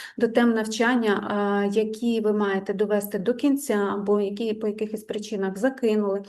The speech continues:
І, е, ретроградний Меркурій в нас буде з одинадцятого листопада по одинадцяте березня двадцять шостого року,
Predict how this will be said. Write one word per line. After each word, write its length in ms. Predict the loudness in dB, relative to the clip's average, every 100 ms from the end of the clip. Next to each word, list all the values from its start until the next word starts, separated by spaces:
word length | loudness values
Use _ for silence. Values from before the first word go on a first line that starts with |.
| -16 -20 _ _ 0
І, 180 | 4 4
е, 400 | 4 2 4 4
ретроградний 560 | 4 4 4 4 4
Меркурій 420 | 2 2 2 4
в 60 | 4
нас 140 | 0
буде 280 | -2 -2 -2
з 120 | -2
одинадцятого 680 | -2 0 2 2 -2 -6 -4
листопада 680 | -4 -4 -4 -2 -2 2 2
по 320 | 2 2 2
одинадцяте 680 | 2 2 2 2 0 -4 -8
березня 500 | -4 2 2 2 0
двадцять 320 | -2 -4 -4
шостого 460 | -8 -8 -6 -4 0
року, 280 | 0 -2